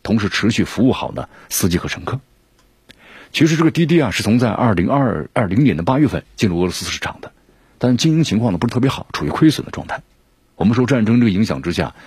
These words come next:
未来的生存呢更加的困难。然后是二月二十六号，美国和欧盟、英国还有加拿大发表了共同声明，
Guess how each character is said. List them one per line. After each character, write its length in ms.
未 160
来 100
的 80
生 180
存 180
呢 160
更 200
加 100
的 80
困 180
难。 80
然 120
后 100
是 100
二 100
月 80
二 80
十 80
六 140
号， 260
美 180
国 140
和 140
欧 120
盟、 200
英 160
国 160
还 80
有 60
加 100
拿 80
大 180
发 160
表 140
了 80
共 120
同 140
声 140
明， 140